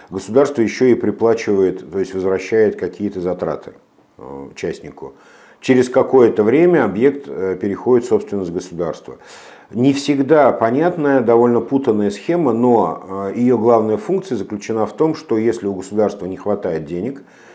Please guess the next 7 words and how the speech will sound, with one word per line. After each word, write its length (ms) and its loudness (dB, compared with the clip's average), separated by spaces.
на 80 -8
какие-то 400 0
масштабные 560 0
проекты, 460 -2
то 140 0
оно 160 -2
привлекает 840 -2